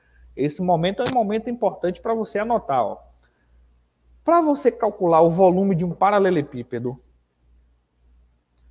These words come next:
ou de um cubo, né? Basta você multiplicar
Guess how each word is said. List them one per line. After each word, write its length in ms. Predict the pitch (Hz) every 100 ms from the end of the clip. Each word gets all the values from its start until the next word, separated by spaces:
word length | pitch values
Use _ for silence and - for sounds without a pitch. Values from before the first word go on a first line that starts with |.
| _ _
ou 300 | 254 254 262
de 160 | 190 254
um 160 | 320
cubo, 680 | - - 233 226 208 262 - _ _ _
né? 400 | - 147 202 - - - _ _ _ _ _ _ _ _ _
Basta 560 | - 156 262 302 - 262
você 360 | 247 240 - 247
multiplicar 1120 | 240 214 - 294 294 254 - 170 175 202 -